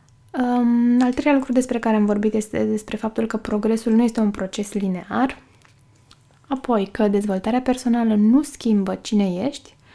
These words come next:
ci te ajută să modifici anumite aspecte ale personalității tale, dar nu pe ea cu totul.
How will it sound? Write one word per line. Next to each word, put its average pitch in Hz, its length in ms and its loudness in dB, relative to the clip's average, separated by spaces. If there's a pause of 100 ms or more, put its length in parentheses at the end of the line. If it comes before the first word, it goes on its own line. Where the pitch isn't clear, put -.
(540)
ci - 220 -4
te 254 80 -2
ajută 226 340 0
să 226 120 -4
modifici 208 480 -2
anumite 196 440 -2
aspecte 196 680 -8
ale 202 120 -8
personalității 202 800 -4
tale, 196 520 -4 (220)
dar 208 280 0
nu 220 380 4
pe 214 100 -4
ea 196 180 -2
cu 202 120 -14
totul. - 420 -6